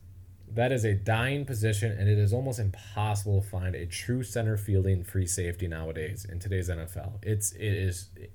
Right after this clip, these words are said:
almost impossible. So it's not just them, but if I had to pick a free agent, Tyrann Mathieu, like Brandon said, and then Brandon mentioned, I, listeners know we're not very dialed into the draft this year, not like last year at all.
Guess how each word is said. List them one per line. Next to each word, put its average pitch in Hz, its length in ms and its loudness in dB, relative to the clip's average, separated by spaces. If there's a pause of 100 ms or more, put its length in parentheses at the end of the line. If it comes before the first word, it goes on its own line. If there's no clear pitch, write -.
almost 139 380 4
impossible. 90 640 -2
So 98 340 4 (460)
it's 127 160 -4
not 151 180 4
just 107 220 0
them, 98 260 10 (380)
but 92 80 0
if 101 80 2
I 135 80 4
had 139 80 6
to 117 60 0
pick 120 280 0
a 104 40 0
free 101 300 4
agent, 101 300 6 (240)
Tyrann 117 360 4
Mathieu, 98 580 6
like 92 180 -4
Brandon 92 300 2
said, 92 280 2
and 90 100 -2
then 92 120 0
Brandon 113 560 4 (460)
mentioned, 110 440 2
I, 131 300 0 (1200)
listeners 156 420 2
know 131 160 2
we're 131 100 2
not 131 200 0
very 120 220 4
dialed 110 380 4
into 107 200 2
the 101 80 -2
draft 98 480 4
this 101 260 4
year, 98 220 4
not 107 160 4
like 95 160 2
last 101 380 2
year 87 160 -2
at 87 80 -2
all. 95 400 2